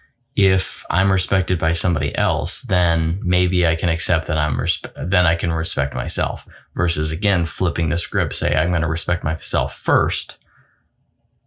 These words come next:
And regardless of whether or not somebody does or doesn't respect me, doesn't frankly matter, 'cause I, there's nothing that you can say that can hurt me,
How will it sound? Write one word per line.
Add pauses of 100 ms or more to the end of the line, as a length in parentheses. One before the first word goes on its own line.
(840)
And
regardless
of
whether
or
not
somebody
does
or
doesn't
respect
me, (880)
doesn't
frankly
matter,
'cause
I, (760)
there's
nothing
that
you
can
say
that
can
hurt
me,